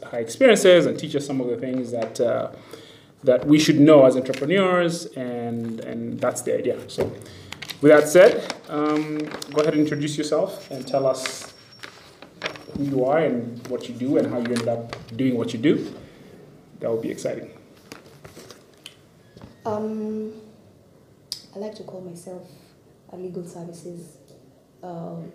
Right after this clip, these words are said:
Speaker 2: solutions provider, not just a lawyer. Lawyer is so dull.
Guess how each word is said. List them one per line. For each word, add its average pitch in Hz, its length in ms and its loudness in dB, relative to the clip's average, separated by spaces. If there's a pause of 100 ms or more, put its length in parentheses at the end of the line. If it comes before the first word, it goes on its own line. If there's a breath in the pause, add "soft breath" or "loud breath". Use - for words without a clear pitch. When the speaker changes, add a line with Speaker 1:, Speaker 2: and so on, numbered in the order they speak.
Speaker 2:
solutions 180 540 -14
provider, - 460 -18 (760)
not 196 180 -6
just 165 200 -10
a - 60 -16
lawyer. - 360 -16 (180)
Lawyer 220 340 -4
is - 100 -14
so - 160 -8
dull. - 340 -10